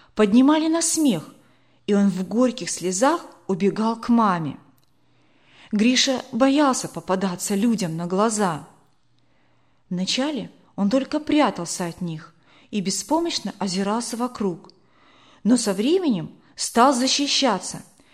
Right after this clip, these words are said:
и готов был навредить любому, даже невиновному. Неожиданно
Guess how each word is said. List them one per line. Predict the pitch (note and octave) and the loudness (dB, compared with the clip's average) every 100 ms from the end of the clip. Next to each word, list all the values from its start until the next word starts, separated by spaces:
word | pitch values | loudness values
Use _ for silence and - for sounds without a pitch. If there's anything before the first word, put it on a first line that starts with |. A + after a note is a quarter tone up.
| - - | -18 0
и | A#3 | 2
готов | G3+ G#3+ G#3+ F4+ G4 | 4 2 4 4 4
был | A3 F#3 D#3 - _ | 2 -2 -4 -12 _
навредить | F#3+ G#3 A3+ A3+ B3 C#4 - - | 0 2 2 2 0 -2 -4 -8
любому, | G3+ G#3+ C#4+ A#3 A#3 B3+ F#3+ D#3 D3+ _ _ _ _ | -2 2 2 2 4 4 2 -2 -10 _ _ _ _
даже | F3+ A#3+ E4+ C#4+ - - | -2 0 0 -2 -6 -8
невиновному. | - A3+ A3 B3 A#3+ B3 B3+ F#3 E3 D#3 D3+ C#3+ _ _ _ _ _ _ _ _ _ _ _ _ _ _ - | -2 0 2 4 6 6 6 4 -2 -10 -10 -14 _ _ _ _ _ _ _ _ _ _ _ _ _ _ -10
Неожиданно | F3 E3+ F3 F#3 G3 D4 D4+ A3 F3 D#3+ | -6 -4 -4 -2 0 0 0 -2 -2 -10